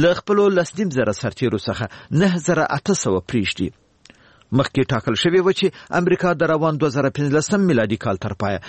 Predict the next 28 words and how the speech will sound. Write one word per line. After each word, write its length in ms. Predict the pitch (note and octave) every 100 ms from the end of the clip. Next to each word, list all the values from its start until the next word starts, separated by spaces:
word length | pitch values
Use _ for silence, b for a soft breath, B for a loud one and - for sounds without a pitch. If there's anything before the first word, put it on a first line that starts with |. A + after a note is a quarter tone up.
| B -
له 160 | F3+
خپلو 260 | - G3+ F#3+
لس 260 | E3 D#3 C3+
زره 140 | D3 C#3
پنځه 200 | C#3 B2 B2+
سوه 200 | C3 A#2 -
سرتیرو 380 | G2+ - F#3+ F#3
څخه 280 | F#3 D#3+ E3+ B B _
پنځه 300 | E3+ E3+ E3+ F3+
زره 260 | C3+ G#2 G#2
وباسي 500 | E3 F#3+ F3 F#3+ G3 -
او 40 | D3
ټول 320 | C3+ G3 G#3 -
ټال 240 | F2 F2+
پنځه 640 | - - - G3 F3 G3+ F#3
زره 160 | F3 -
پنځه 220 | E3 D#3+ F3+
سوه 180 | C#3+ F#2
تنه 280 | G#2+ F#2 E2+ B B
د 180 | E3 G#3+
دوه 280 | D#3+ F3 C#3
زره 220 | D3 C#3+ C#3
شپاړسم 520 | - A#2 G#2 - A2+ G#2+
میلادي 320 | G2 G2 -
کال 200 | G2+ -
تر 160 | F#2 -
پایه 240 | F2 F#2 -
پرېږدي. 360 | D#3 - E2+